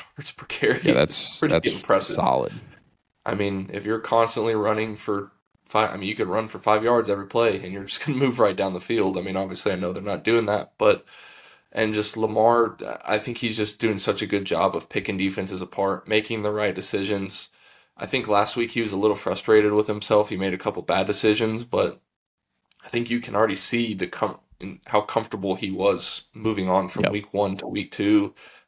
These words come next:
Speaker 1: going against a good team, um, and the Bengals, you know, division rivalry. It's a big game. And he just, he looked so comfortable in that offense. I mean, and I think Odell got knocked out at one point in the game,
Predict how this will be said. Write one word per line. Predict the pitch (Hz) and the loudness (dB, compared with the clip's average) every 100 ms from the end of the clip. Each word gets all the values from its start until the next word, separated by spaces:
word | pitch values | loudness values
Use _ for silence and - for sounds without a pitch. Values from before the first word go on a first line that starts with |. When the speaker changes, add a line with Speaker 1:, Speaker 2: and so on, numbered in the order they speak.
| _ | _
Speaker 1:
going | 113 139 | 2 4
against | 123 120 120 | 4 0 0
a | |
good | 110 110 | -2 -2
team, | - 107 107 107 104 _ - | -2 -2 -2 -4 -8 _ -4
um, | 104 98 90 92 95 _ _ _ _ _ _ _ - | 2 2 0 -6 -12 _ _ _ _ _ _ _ -6
and | 110 | -4
the | 92 | 0
Bengals, | 98 98 101 101 98 - - _ _ _ _ | 0 2 2 2 0 -4 -8 _ _ _ _
you | 98 | -4
know, | 82 | -4
division | 85 101 104 98 | -2 0 2 2
rivalry. | 98 101 95 98 92 | 4 4 2 -2 -4
It's | 87 - | -6 -10
a | 98 | -2
big | 104 95 | 0 0
game. | 98 95 98 98 107 _ _ _ _ _ | 0 2 0 -4 -10 _ _ _ _ _
And | 107 87 87 80 - _ | -2 -2 -2 -6 -12 _
he | 113 107 | -2 0
just, | 92 - | -2 -4
he | - 120 | -2 2
looked | 117 - | 2 2
so | - - 101 92 | -4 0 0 0
comfortable | - 78 - - 101 104 _ | -2 -6 -8 -6 -6 -8 _
in | 104 92 | -6 -2
that | 87 | 0
offense. | 78 80 - 78 - - | 0 -2 -4 -8 -6 -8
I | |
mean, | 90 82 87 76 | -6 -6 -8 -8
and | 90 85 - - | -6 -6 -10 -6
I | |
think | - 113 | -6 2
Odell | 110 101 104 104 | 2 6 6 6
got | 104 85 | 4 2
knocked | 92 95 - | 2 0 0
out | 92 92 92 | 2 2 0
at | |
one | 90 101 | 0 -2
point | 104 98 95 | -2 -4 -4
in | 90 | -6
the | |
game, | 90 90 92 95 95 | 0 2 2 0 -6